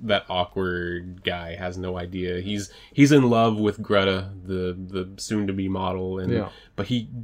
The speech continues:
Speaker 1: can't say it because he's that kinda guy that, that can't say what he really feels. And
Speaker 2: Sure.
Speaker 1: she dies right before all this happens with him, so he's distraught and angry and, like, yells at his friends. So
Speaker 2: Yeah.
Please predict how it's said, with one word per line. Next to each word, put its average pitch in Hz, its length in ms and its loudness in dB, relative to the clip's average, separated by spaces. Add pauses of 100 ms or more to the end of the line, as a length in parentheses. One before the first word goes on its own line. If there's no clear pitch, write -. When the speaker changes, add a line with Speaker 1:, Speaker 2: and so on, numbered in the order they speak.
(160)
Speaker 1:
can't - 300 -2
say 104 360 0
it 101 200 0 (100)
because 95 800 -4
he's 95 340 -8
that 98 240 -4
kinda 92 180 -6
guy 92 400 -4
that, 90 280 -8
that 92 120 -8
can't 92 240 -8
say 92 220 -8
what 95 160 -4
he 95 60 -2
really 95 240 -4
feels. 92 560 -8
And 92 120 -8
Speaker 2:
Sure. 90 180 -10 (260)
Speaker 1:
she - 180 -2
dies 104 460 4
right 95 160 0
before 95 800 -2 (380)
all 98 220 0
this 95 180 -2
happens 95 360 -4
with 92 100 -10
him, 101 460 2
so 95 120 -8
he's 95 300 -6
distraught 92 500 -8
and 92 100 -6
angry 92 420 -2
and, 92 120 -2
like, 90 240 -8
yells 92 380 -6
at 90 120 -8 (140)
his 90 140 -12
friends. 90 440 -10
So 90 340 -10
Speaker 2:
Yeah. 101 300 -4